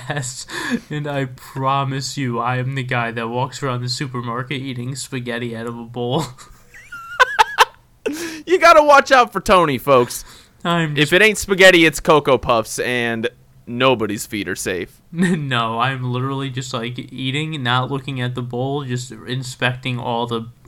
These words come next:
Speaker 1: shoes of the passerbyers.
Speaker 2: Yeah, that was a paying gig for you for a little while. That was kinda,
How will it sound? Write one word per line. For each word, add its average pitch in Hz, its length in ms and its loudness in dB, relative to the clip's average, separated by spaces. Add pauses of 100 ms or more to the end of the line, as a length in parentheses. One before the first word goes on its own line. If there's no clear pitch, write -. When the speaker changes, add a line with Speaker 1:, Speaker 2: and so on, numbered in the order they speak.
Speaker 1:
shoes 117 500 -6
of 113 120 -10
the 123 80 -10
passerbyers. 117 1080 -6 (400)
Speaker 2:
Yeah, 131 120 0
that 214 60 6
was 440 100 0
a 440 60 2
paying 208 320 0
gig 185 240 0
for 160 100 -2
you 110 160 0
for 117 140 -4
a 104 80 2
little 107 240 -2
while. 107 300 4
That 120 140 4
was 370 120 0
kinda, 160 400 2